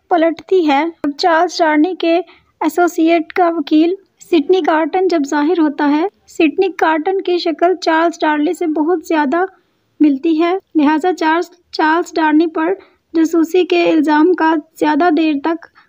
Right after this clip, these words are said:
ज़्यादा वज़न नहीं रहता और उसे बरी कर दिया जाता है। मुकदमे से रिहाई के बाद चार्ल्स डार्नी और सिडनी कार्टन मैनेट के घर जाना शुरू कर देते हैं, जिसकी वजह लूसी की बेपनाह खूबसूरती होती है।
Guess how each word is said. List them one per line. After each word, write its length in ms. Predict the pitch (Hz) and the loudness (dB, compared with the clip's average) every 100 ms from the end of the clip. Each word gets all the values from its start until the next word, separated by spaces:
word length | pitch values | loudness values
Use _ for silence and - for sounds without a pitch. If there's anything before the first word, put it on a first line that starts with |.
| _ _ _ _ 320 | _ _ _ _ -6
ज़्यादा 340 | 311 311 349 | 0 2 2
वज़न 300 | 330 311 339 | 2 2 2
नहीं 220 | 349 320 | 4 2
रहता 380 | 339 294 285 320 | 2 -2 0 0
और 180 | 370 339 | 2 2
उसे 220 | 320 339 | 2 2
बरी 260 | 285 294 302 | 2 2 0
कर 220 | 294 285 | 0 0
दिया 240 | 269 294 | 0 0
जाता 320 | 277 262 262 | 0 -2 -2
है। 240 | 277 330 381 _ _ _ - | -4 -2 -4 _ _ _ -20
मुकदमे 520 | - 339 302 359 403 | -4 -2 2 2 0
से 160 | 381 359 | 0 2
रिहाई 300 | 349 311 302 | 2 2 0
के 160 | 302 302 | -2 -2
बाद 280 | 294 294 | 0 0
चार्ल्स 400 | 302 311 320 330 | 0 0 0 0
डार्नी 380 | - 294 294 330 | 0 2 2 2
और 160 | - 320 | 0 -4
सिडनी 320 | - 311 349 | -2 -2 -2
कार्टन 460 | 302 285 269 294 392 _ _ _ _ - | 0 -2 -2 -4 -4 _ _ _ _ 0
मैनेट 340 | 302 302 302 | 4 4 2
के 120 | - | -2
घर 220 | 294 330 311 | -2 0 0
जाना 340 | 294 262 277 | -2 -2 -2
शुरू 240 | - 349 | -2 -4
कर 180 | 330 339 | -2 0
देते 280 | 294 339 330 | 0 0 2
हैं, 200 | 349 349 403 | 2 2 0
जिसकी 360 | 320 320 - 330 | -2 -2 0 -2
वजह 320 | 302 302 320 330 | 0 0 2 2
लूसी 380 | 311 311 339 320 | 0 0 -2 -2
की 160 | 339 | 0
बेपनाह 540 | 294 339 330 349 320 330 | 0 0 0 2 2 2
खूबसूरती 580 | 311 285 - 294 320 349 | 0 -4 -4 -6 -2 -2
होती 340 | 302 285 294 | -2 0 2
है। 200 | 311 349 | 2 0